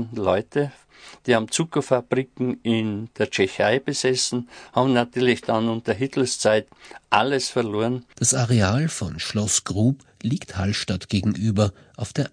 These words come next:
Speaker 2: anderen Uferseite. Dass Alfred Fischer kurz nach dem Ende des Zweiten Weltkrieges in das Schloss einziehen konnte,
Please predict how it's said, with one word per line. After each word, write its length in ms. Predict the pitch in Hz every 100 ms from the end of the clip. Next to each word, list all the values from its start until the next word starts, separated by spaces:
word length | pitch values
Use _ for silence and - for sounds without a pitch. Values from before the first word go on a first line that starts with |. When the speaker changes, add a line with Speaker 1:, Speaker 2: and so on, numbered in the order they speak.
| -
Speaker 2:
anderen 680 | 95 87 85 90 87 107 139 _
Uferseite. 800 | 101 92 - - 92 85 85 - _ _ _ _ - - -
Dass 160 | - 104
Alfred 380 | 98 123 117 101
Fischer 440 | - 143 - 80 -
kurz 400 | - 117 - 98
nach 320 | 98 120 -
dem 280 | 95 80 73
Ende 320 | 104 107 104
des 300 | 98 - -
Zweiten 460 | - 95 95 - 92
Weltkrieges 640 | 98 120 - 113 113 131
in 100 | 98
das 160 | 87 -
Schloss 400 | - 98 95 -
einziehen 600 | 98 110 139 - 120 123
konnte, 420 | - 113 120 135